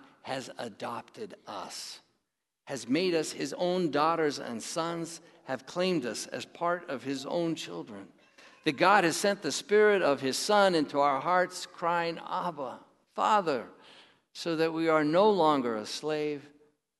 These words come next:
but a child. May each of us receive that gift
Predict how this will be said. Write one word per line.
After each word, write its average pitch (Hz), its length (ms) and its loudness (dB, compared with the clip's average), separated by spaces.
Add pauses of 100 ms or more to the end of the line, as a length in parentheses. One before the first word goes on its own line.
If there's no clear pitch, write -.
(280)
but 131 180 -8
a 127 40 -10
child. 107 520 -12 (2000)
May 139 180 0
each 170 460 -6
of 139 240 -4
us 123 380 -4
receive 131 640 -6
that 156 440 -8 (140)
gift - 480 -16